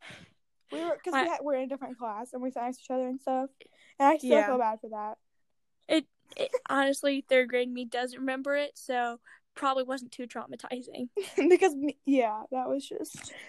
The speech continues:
Speaker 1: we had that weird game we would play where we had
Speaker 2: Yes.
Speaker 1: magical powers, and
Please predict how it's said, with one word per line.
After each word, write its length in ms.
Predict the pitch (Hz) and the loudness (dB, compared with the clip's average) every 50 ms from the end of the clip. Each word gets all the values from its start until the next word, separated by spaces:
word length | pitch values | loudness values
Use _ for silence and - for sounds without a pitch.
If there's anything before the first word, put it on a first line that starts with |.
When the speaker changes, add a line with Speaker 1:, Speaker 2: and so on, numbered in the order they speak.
| - - | -4 0
Speaker 1:
we 260 | 294 294 285 311 349 | 2 4 6 6 8
had 220 | 349 392 403 392 | 10 10 10 10
that 260 | 403 392 330 - 277 262 | 10 8 6 4 2 -2
weird 380 | 285 277 285 302 269 262 262 | -4 -2 -2 -2 -4 -4 -4
game 300 | - 262 240 247 254 277 | -4 -4 -2 -2 -4 -4
we 80 | 277 277 | -4 -4
would 140 | 294 294 - | -4 -6 -8
play 460 | - - 349 349 349 359 381 392 403 - _ - - _ | -8 -6 -4 -2 -2 -2 -4 -6 -8 -10 _ -20 -8 _
where 100 | - 311 | -2 0
we 100 | 320 311 | 0 2
had 140 | 311 339 302 | 2 6 10
Speaker 2:
Yes. 240 | 269 285 302 320 311 | 12 12 12 12 12
Speaker 1:
magical 500 | 285 - - 330 - 359 381 - 381 370 | 12 12 12 10 10 6 2 2 0 0
powers, 800 | - 330 311 254 254 277 294 311 349 359 370 403 - - - _ _ _ _ - - - - - 508 - | 0 0 2 2 2 2 2 0 -2 -4 -6 -6 -8 -12 -20 _ _ _ _ -20 -20 -8 -4 -2 0 2
and 200 | 320 330 330 | 2 0 0